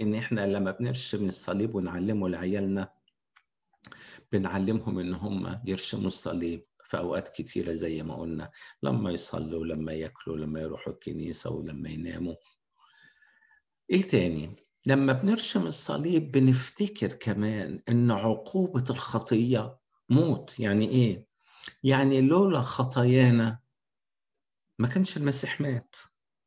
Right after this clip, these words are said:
فدي أجرة الخطية موت. ففي الصليب بنتعلم إن أجرة الخطية موت. عشان كده في أفسس اتنين خمسة يقول إيه؟ إن إحنا كنا أمواتا بالخطايا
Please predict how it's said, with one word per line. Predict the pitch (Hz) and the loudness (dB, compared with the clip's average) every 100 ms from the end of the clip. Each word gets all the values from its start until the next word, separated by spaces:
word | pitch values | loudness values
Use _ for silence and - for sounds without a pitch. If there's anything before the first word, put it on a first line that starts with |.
| - | -16
فدي | - 110 127 | -4 -2 -2
أجرة | - - - - | -4 -2 -2 -2
الخطية | - - - - 131 127 123 120 - - | -4 -8 -8 -4 -2 0 -2 -4 -12 -6
موت. | 156 190 - - - _ - - | -2 -2 -4 -12 -20 _ -20 -16
ففي | - 123 127 | -6 -4 -2
الصليب | - - 143 156 190 135 110 - - | 0 0 0 0 2 0 -2 -4 2
بنتعلم | 113 107 - 135 123 107 | 4 4 2 2 2 2
إن | 98 95 | 2 2
أجرة | 110 101 90 | 0 -2 -4
الخطية | 90 - 82 - 85 92 92 - _ _ _ - | -10 -6 -6 -2 -2 -2 -4 -10 _ _ _ 0
موت. | 170 185 - - - _ _ _ _ _ _ - - - - - | 2 2 -2 -12 -14 _ _ _ _ _ _ -20 -20 -18 -14 -4
عشان | 98 131 123 | 0 4 4
كده | 202 185 | 2 0
في | 131 - | 0 0
أفسس | 185 165 131 139 131 | -2 -2 -4 -4 -4
اتنين | 131 160 143 | -4 -4 -4
خمسة | - 151 - 131 | -4 -4 0 0
يقول | 135 147 143 | 2 0 0
إيه؟ | - 139 131 123 - _ _ _ _ _ _ - | 2 4 6 4 -2 _ _ _ _ _ _ 2
إن | 120 123 | 6 6
إحنا | 190 190 180 156 | 2 0 0 2
كنا | 143 - 165 156 147 151 | 0 0 2 4 4 4
أمواتا | 143 139 139 175 190 175 - 120 101 98 | 6 6 6 6 6 4 4 4 4 2
بالخطايا | 110 110 - - - - 117 113 113 107 | -2 -4 -2 -2 -2 0 0 0 -2 -6